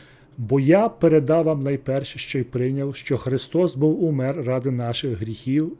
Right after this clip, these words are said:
за Писанням, і що Він був похований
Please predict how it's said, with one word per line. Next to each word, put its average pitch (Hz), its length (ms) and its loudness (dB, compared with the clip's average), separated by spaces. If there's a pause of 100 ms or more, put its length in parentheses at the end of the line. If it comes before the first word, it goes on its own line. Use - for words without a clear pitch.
за 123 220 -2
Писанням, 107 680 -8 (1400)
і 147 100 4
що - 220 0
Він 196 220 2
був 196 180 4
похований 139 840 0